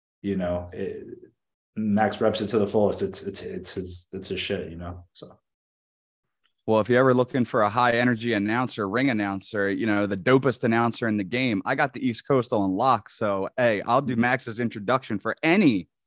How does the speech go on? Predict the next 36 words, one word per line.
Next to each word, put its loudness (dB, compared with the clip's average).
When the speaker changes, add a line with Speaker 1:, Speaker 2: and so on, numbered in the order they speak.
Speaker 2:
any 2
Focus -2
V -2
commercials 0
going 2
forward. 6
Speaker 1:
Yeah, 8
I 4
think 0
we 8
have 6
to, 8
Speaker 2:
<laughs> 2
Speaker 1:
uh, 4
I 4
think 4
we 4
have 2
to 6
get 6
you 8
a, 8
uh, 4
just -10
email 6
me 6
or, -10
or, -10
or -2
text 2
me 2
whatever 2
color 0
you 2
want, 2
and -6